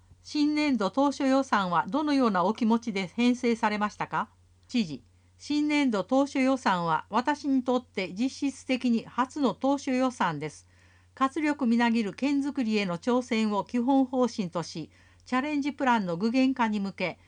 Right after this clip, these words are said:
特に優先的、重点的に実施すべき取り組みに対して、最大限の予算を配分しました。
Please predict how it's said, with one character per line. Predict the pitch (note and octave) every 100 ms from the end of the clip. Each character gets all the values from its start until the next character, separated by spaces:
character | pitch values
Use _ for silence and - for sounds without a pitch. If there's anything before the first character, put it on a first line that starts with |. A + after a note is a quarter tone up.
| _ _
特 | C#4+ D#4 C#4
に | F#3 -
優 | A#3+ C#4
先 | C4+ A#3+
的、 | A3+ G#3+ G3 D#3+
重 | F#3 C4+ C#4+
点 | C#4+ C4
的 | B3 B3
に | A#3+
実 | F#3+ A#3+ -
施 | C#4
す | -
べ | B3+ A#3+
き | F#3 D#3+
取 | - B3+
り | C4
組 | B3+ A#3+
み |
に | A#3
対 | A3+ G#3+ G#3+
し | -
て、 | E3 D#3 _ _ _
最 | - C#4+ D4+
大 | C#4+ C#4+ B3
限 | G#3+
の | F#3
予 | F#3 B3+
算 | - G#3 F3
を | D3+
配 | - G#3
分 | G3+ G3+
し | -
ま | F#3
し | F3 -
た。 | B2+